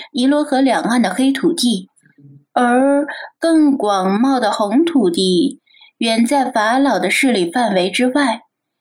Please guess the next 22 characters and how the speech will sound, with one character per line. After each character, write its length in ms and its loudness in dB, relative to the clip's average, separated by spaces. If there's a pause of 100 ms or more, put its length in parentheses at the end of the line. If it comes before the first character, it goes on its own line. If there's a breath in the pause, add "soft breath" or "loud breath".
(120)
因 180 0
此， 520 -2 (640)
法 200 0
老 140 2
们 180 2
明 220 2
知 160 2
存 240 0
在 160 0
隐 320 -2
秘 160 2
的 140 -2
走 200 0
私 200 -2
之 180 0
路， 320 0 (400 soft breath)
却 240 0
只 180 0
能 200 -2
干 260 0
瞪 240 0
眼。 300 -2